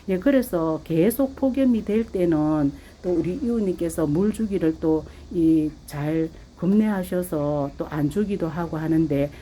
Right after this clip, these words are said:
또 그럴 때는 이 햇빛이 계속 이 폭염이 내리쬐고 할 때는 이 거실로 피신해 줄 수 있는 그 개수에 한해서만 이 말라 죽어가는 다육이들은 물을 주시면 되지만, 이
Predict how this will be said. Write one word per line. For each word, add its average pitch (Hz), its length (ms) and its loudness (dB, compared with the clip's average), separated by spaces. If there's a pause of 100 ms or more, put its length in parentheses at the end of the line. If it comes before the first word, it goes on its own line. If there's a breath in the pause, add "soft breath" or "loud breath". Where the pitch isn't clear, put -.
(140 loud breath)
또 208 160 2
그럴 294 240 4
때는 160 640 2 (220 loud breath)
이 226 180 0
햇빛이 285 480 -2
계속 226 480 2 (180)
이 226 140 -2 (120)
폭염이 254 400 4
내리쬐고 220 540 0
할 190 280 -4
때는 151 580 2 (340 loud breath)
이 214 260 2 (320)
거실로 262 560 6
피신해 285 540 4
줄 262 200 2
수 262 140 -6
있는 202 560 2 (300 loud breath)
그 190 180 0
개수에 247 500 4
한해서만 202 1040 2 (280 loud breath)
이 175 240 2
말라 196 360 2
죽어가는 175 580 0
다육이들은 175 560 2
물을 180 280 2
주시면 180 460 0
되지만, 156 580 2 (320 loud breath)
이 226 220 0